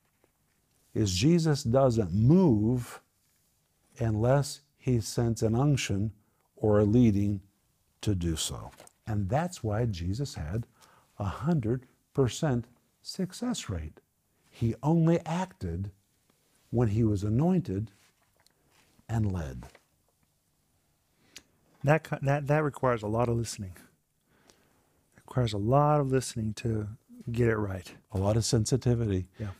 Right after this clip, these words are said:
Speaker 1: But we have to be sensitive. But that leads us to Romans eight, verse fourteen. So go there. Romans eight, verse fourteen,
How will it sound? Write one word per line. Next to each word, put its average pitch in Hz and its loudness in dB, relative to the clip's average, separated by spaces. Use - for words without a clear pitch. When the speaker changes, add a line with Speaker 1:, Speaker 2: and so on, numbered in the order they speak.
Speaker 1:
But 135 0
we 107 4
have 101 2
to 98 -4
be 107 0
sensitive. 101 -6
But 113 -2
that 156 4
leads 120 2
us 135 -2
to 131 -4
Romans 110 0
eight, 104 -2
verse 92 -4
fourteen. 90 -6
So 107 0
go 98 0
there. 73 -6
Romans 127 2
eight, 110 0
verse 98 -4
fourteen, 95 -6